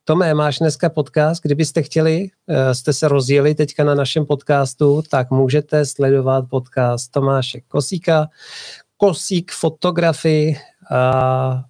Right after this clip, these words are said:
bude pokračovat od osmi hodin. A předpokládám, kdyby to tak nebylo, to mi napiš, aby jsem to tam neposílal zbytečně. <laughs> Tak, a já myslím, já si ještě teďka otevřu otázkovník, protože já jsem si, jo,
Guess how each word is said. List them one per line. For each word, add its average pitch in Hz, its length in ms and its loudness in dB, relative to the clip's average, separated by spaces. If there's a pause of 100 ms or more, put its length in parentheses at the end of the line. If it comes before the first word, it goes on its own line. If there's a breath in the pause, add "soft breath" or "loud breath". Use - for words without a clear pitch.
(140)
bude 139 140 2
pokračovat 135 680 0 (120)
od 123 200 -2
osmi 127 380 -4
hodin. 117 600 -2 (840 loud breath)
A 120 280 0
předpokládám, 127 680 -2
kdyby 131 200 0
to 170 100 0
tak 156 140 2
nebylo, 151 320 2
to 156 120 0
mi 151 100 0
napiš, 151 480 -2 (360)
aby 135 160 2
jsem 143 180 -2
to 139 120 -2
tam 139 160 0
neposílal 135 580 0
zbytečně. 127 640 -2
<laughs> - 60 -12 (1200 loud breath)
Tak, 127 240 0 (640 loud breath)
a 131 500 0 (600 soft breath)
já 135 160 0
myslím, 165 420 0
já 135 160 0
si - 120 -8
ještě 175 220 -4
teďka 165 360 -2
otevřu 151 420 0
otázkovník, 123 920 -2
protože 139 340 0
já 139 180 2
jsem 165 220 -2
si, - 200 -4
jo, 143 340 2